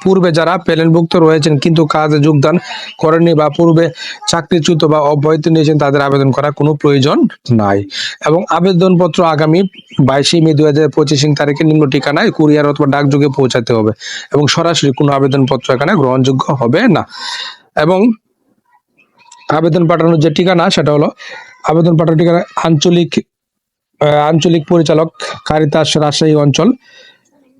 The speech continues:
হ্যাঁ, মহিষবাতান, রাজশাহী কোর্ট, পোস্ট বক্স নং উনিশ, রাজশাহী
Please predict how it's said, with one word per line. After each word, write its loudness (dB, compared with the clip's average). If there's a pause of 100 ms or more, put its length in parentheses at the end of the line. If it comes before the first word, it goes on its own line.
(560)
হ্যাঁ, 0
মহিষবাতান, 2
রাজশাহী 0
কোর্ট, -2 (180)
পোস্ট -2 (280)
বক্স 0
নং 2 (180)
উনিশ, 2
রাজশাহী 0